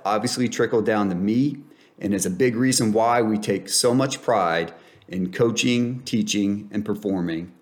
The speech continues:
the Olympic lifts. Now, let's get into our second annual mock weightlifting competition and how it went.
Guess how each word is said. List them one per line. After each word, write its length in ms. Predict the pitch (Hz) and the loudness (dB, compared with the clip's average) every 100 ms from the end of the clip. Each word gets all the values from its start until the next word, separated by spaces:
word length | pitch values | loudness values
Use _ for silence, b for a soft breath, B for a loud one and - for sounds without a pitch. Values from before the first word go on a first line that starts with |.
| _ | _
the 200 | - 92 | -6 -2
Olympic 340 | 85 85 - - | -2 -4 -8 -6
lifts. 500 | 95 92 - - - _ _ b b b b b - | -4 -2 -4 -8 -10 _ _ b b b b b -2
Now, 400 | 98 80 - - _ _ _ _ _ _ | -2 -2 -6 -20 _ _ _ _ _ _
let's 260 | 120 127 - | 0 0 2
get 200 | 139 123 | 2 4
into 720 | 120 120 120 113 113 110 - 110 | 2 2 2 2 2 0 -2 2
our 360 | 113 113 107 | 4 4 4
second 420 | 107 151 139 117 | 4 2 2 0
annual 640 | 120 113 113 110 110 110 B B B - | 2 2 4 4 4 2 B B B -2
mock 580 | 107 110 110 - - - - | 0 2 0 -6 -18 -20 -10
weightlifting 520 | 117 117 110 107 113 107 | -2 -2 0 0 -2 0
competition 600 | 107 - 104 95 101 95 | -2 -4 -4 -2 0 0
and 120 | 90 | -2
how 220 | 98 90 | 0 0
it 100 | 85 | -2
went. 260 | 87 85 | -6 -8